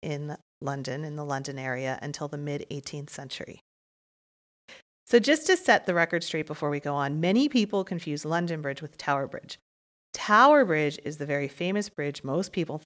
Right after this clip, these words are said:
think of when they think of a bridge in London. It has the towers, and it's right by the Tower of London. But London Bridge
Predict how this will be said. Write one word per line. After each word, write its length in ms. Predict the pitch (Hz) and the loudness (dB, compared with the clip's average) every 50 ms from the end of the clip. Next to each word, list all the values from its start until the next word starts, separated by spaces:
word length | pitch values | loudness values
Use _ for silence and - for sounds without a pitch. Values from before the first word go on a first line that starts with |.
| - | -2
think 220 | - 208 214 208 - | 0 0 0 0 0
of 240 | 135 139 139 143 151 | 0 -2 -2 -4 -6
when 120 | 143 143 | -6 -6
they 120 | 143 139 | -6 -6
think 320 | 135 - - 269 294 285 - | -6 -4 -2 -2 -2 0 0
of 80 | 180 | 0
a 100 | 147 127 | 0 0
bridge 300 | 123 131 131 120 113 - | -2 -2 -4 -4 -4 -6
in 180 | - - 143 139 | -8 -8 -8 -6
London. 320 | 135 127 127 127 131 135 | -6 -8 -8 -8 -8 -8
It 120 | 139 - - | -8 -8 -8
has 180 | - 143 135 | -8 -8 -8
the 100 | - - | -8 -10
towers, 720 | 208 - - 233 226 220 214 214 214 208 208 202 202 202 | -6 -2 2 4 4 4 6 4 4 4 4 2 0 -2
and 200 | - - 143 139 | -6 -8 -8 -8
it's 220 | 135 110 - - - | -8 -8 -10 -12 -8
right 280 | - 139 135 135 - - _ _ - | -6 -4 -4 -4 -6 -10 _ _ -4
by 300 | - 135 131 127 135 143 | -4 -2 -2 -2 -2 -2
the 80 | 139 135 | -4 -4
Tower 260 | - 147 139 139 139 | -4 -4 -2 -2 -2
of 100 | 135 139 | -2 -4
London. 420 | 139 127 123 127 135 127 127 139 - - - - - - - - _ _ _ - | -6 -8 -6 -6 -6 -6 -6 -6 -10 -12 -18 -20 -20 -20 -20 -20 _ _ _ 4
But 180 | 185 180 - - | 6 6 6 4
London 480 | 185 196 208 226 269 294 294 285 247 | 0 2 4 4 4 4 2 0 0
Bridge 320 | 202 170 156 156 147 151 | 0 0 -2 -2 -4 -6